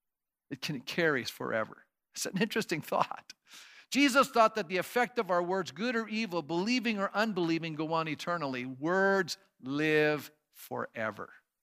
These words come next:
You can't take 'em back. You can ask for forgiveness, but you can't take 'em back. And words are powerful.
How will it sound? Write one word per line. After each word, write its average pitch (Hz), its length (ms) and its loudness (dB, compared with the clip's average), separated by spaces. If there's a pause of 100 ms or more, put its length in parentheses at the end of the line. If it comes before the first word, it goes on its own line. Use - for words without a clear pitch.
(140)
You 151 100 -2
can't 226 240 2
take 208 220 -2
'em 143 120 -6
back. - 340 0
You 175 120 -2
can 190 140 -6
ask 208 220 4
for 175 120 -6
forgiveness, 123 640 -6 (300)
but - 140 -4
you - 60 -2
can't 170 220 0
take 156 220 -4
'em 123 80 -4
back. 107 420 -4 (280)
And 131 200 0
words 147 320 2
are 110 120 -4
powerful. 107 560 -4